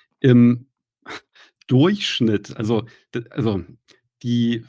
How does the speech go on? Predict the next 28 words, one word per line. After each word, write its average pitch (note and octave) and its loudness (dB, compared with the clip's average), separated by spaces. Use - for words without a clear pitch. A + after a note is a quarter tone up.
der A2+ -2
klassische D#3 -4
Unterricht, B2 0
also G#2+ -4
wenn B2 2
man B2 2
das A#2+ -8
eins C#3+ -4
zu E3 -2
dreißig A2 -6
Verhältnis F#2 -6
nimmt F#2+ -2
und G#2 0
sich - -8
die G#2+ -8
besten D#3+ -2
zwei B2+ -2
Prozent B2 -2
der G#2 -4
Klasse B2 -2
anguckt, F#2 -4
die E3+ -2
schneiden D3 2
dann C3+ 4
genauso B2+ 0
gut C#3 -6
ab B2 -4
wie A#2+ -2